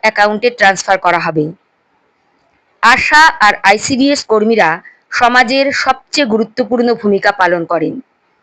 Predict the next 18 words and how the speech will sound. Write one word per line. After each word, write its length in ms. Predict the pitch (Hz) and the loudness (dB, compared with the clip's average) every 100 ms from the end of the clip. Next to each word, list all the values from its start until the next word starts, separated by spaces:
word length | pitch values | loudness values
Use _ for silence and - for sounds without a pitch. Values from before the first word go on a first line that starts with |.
| _ | _
বিশেষ 240 | 247 - - | -4 -4 -2
করে 220 | 294 233 180 220 _ _ _ | 0 2 0 -6 _ _ _
মা 260 | 208 233 262 285 - | 0 4 4 2 0
ও 60 | 214 | -2
শিশুদের 560 | 208 233 - 262 269 269 277 _ _ | -2 -4 -2 0 0 0 -4 _ _
স্বাস্থ্য 420 | - 214 214 - 285 | -2 0 0 -2 -4
পরিষেবা 520 | 262 262 - 262 262 277 - _ _ 226 | -2 -2 -2 2 2 2 -4 _ _ -2
ও 40 | |
পুষ্টি 400 | 226 247 - - | -2 -2 -4 -4
সুরক্ষায়। 560 | 262 240 214 - - - - _ _ _ _ _ _ - | -4 -2 -2 -2 -6 -8 -12 _ _ _ _ _ _ 0
তাই 220 | 240 190 196 269 _ _ | 2 4 0 -10 _ _
তাদের 300 | 220 226 277 262 | 2 2 0 -2
জন্য 180 | 294 302 226 | -2 0 0
এই 140 | 214 190 | 0 0
অর্থ 160 | 208 - | 0 -4
সাহায্য 420 | 269 269 262 214 285 294 - _ - | -4 0 -2 0 -2 -2 -4 _ -4
নিঃসন্দেহে 640 | 254 277 - 330 330 330 330 220 | -2 -2 -2 -2 0 -2 -2 -4
একটা 180 | - | -4